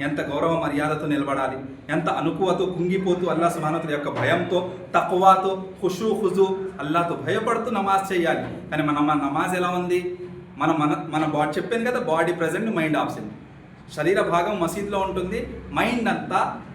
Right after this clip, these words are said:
ఆలోచన అంతా మార్కెట్లో ఉంటుంది, ఆలోచన అంతా ప్రాపంచిక విషయాల్లో మునిగిపోయి ఉంటుంది. కాబట్టి ఇలాంటి నమాజ్ వల్ల మనకి ఎలాంటి ఉపయోగం లేదు. చెప్పే విషయం ఏమిటంటే సోదర మహాశిలారా, మనం చాలా దౌర్భాగ్యమైన ధార్మిక పరిస్థితిలో జీవితం గడుపుతున్నాం.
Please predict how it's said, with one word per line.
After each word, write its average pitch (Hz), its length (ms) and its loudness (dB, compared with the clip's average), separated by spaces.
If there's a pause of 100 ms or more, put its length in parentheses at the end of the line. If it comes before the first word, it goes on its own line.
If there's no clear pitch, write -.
(120)
ఆలోచన 208 420 2
అంతా 165 500 0 (200)
మార్కెట్లో 143 540 -2
ఉంటుంది, 117 560 -6 (260)
ఆలోచన 214 420 2
అంతా 170 640 0 (300)
ప్రాపంచిక 196 500 2
విషయాల్లో 185 520 -2
మునిగిపోయి 156 460 0
ఉంటుంది. 143 300 -4
కాబట్టి 131 680 -4 (100)
ఇలాంటి 156 440 0
నమాజ్ 143 440 -2
వల్ల 135 180 -4
మనకి 131 280 -6
ఎలాంటి 160 420 -2
ఉపయోగం 120 420 -4
లేదు. 107 160 -8 (1500)
చెప్పే 156 240 0
విషయం 170 360 4
ఏమిటంటే 143 420 0
సోదర 127 240 -6
మహాశిలారా, 120 800 -4 (100)
మనం 170 400 2
చాలా 175 280 4
దౌర్భాగ్యమైన 175 960 2
ధార్మిక 160 500 0
పరిస్థితిలో 160 540 -4
జీవితం 147 340 -4
గడుపుతున్నాం. 120 480 -8